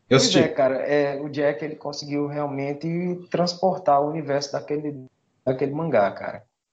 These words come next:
Speaker 1: Tá muito bacana.
Speaker 2: Até, até o lance da, daqueles porrete
Speaker 1: Ah,
Speaker 2: lá
Speaker 1: que
Speaker 2: que a, que a
Speaker 1: é
Speaker 2: menina pega lá pra bater na
Speaker 1: mil
Speaker 2: cabeça dele.
Speaker 1: toneladas, eu acho que é mais ou menos isso.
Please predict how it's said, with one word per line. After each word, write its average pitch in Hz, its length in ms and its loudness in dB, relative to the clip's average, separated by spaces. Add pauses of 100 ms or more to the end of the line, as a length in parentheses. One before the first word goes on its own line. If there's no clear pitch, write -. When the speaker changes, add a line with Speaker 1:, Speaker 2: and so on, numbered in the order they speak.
(120)
Speaker 1:
Tá 208 140 0
muito 175 400 -2
bacana. 117 640 -2
Speaker 2:
Até, - 360 8
até 147 280 10
o 220 40 12
lance 202 300 10
da, 151 500 10
daqueles 131 380 -2
porrete 143 600 6
Speaker 1:
Ah, 117 40 2
Speaker 2:
lá 131 140 6
Speaker 1:
que - 80 -4
Speaker 2:
que 139 60 0
a, 98 420 -4
que - 80 -2
a 123 40 4
Speaker 1:
é 117 40 0
Speaker 2:
menina 120 320 2
pega 120 400 4
lá 123 140 4
pra 123 100 0
bater 113 320 2
na 113 80 0
Speaker 1:
mil 113 140 -2
Speaker 2:
cabeça 131 240 2
dele. 131 100 2 (100)
Speaker 1:
toneladas, 104 460 2
eu 104 100 -2
acho - 200 -2
que - 40 -2
é 117 40 -2
mais 120 180 0
ou 123 80 -2
menos 131 340 -2
isso. 110 440 -2